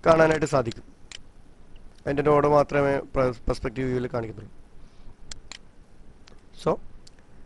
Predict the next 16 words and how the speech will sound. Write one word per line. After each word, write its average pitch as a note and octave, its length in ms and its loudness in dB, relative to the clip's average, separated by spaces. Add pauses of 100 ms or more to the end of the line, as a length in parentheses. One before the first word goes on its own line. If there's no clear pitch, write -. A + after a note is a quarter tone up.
(140)
ഇവിടെ E3+ 200 4 (200)
നബ് D3+ 180 4 (100)
സർഫസ് C#3+ 500 2
നമുക്ക് B2+ 220 -2 (520)
വീണ്ടും B2 280 -2
ടിക്ക് - 160 -10
ചെയ്ത് B2 160 -4
കഴിഞ്ഞാൽ A#2+ 200 -4 (140)
വീണ്ടും C3 240 0
അത് C3+ 100 -2 (560)
നമുക്ക് B2 220 -8 (160)
ലഭിക്കും. G#2 300 -10 (680)
അങ്ങനെ F#3+ 200 6 (160)
ഓരോ G3+ 180 10 (120)
പാനലിലും G#3 520 8 (720)
നമുക്ക്, D#3 240 4